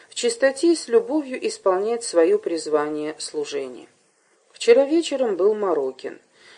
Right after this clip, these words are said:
Я слишком горячо спорил с ним о войне, но кончилось дружелюбно. Сейчас пришёл Страхов. Что будет?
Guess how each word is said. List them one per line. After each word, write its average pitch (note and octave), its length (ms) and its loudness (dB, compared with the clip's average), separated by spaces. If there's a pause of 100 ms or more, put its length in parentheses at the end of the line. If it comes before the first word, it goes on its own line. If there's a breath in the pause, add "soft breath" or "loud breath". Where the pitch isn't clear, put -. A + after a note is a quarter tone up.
Я A#3 160 6
слишком B3 460 -4
горячо A#3 400 2
спорил A3 480 0
с - 160 -10
ним F#3 260 -4
о D#3+ 100 -2
войне, D#3+ 440 0
но A#3 220 -6
кончилось F3+ 640 -4
дружелюбно. D3 760 -6 (520 soft breath)
Сейчас E4 360 0
пришёл C4+ 360 -6
Страхов. - 580 0 (320)
Что - 300 -6
будет? D#3+ 540 -10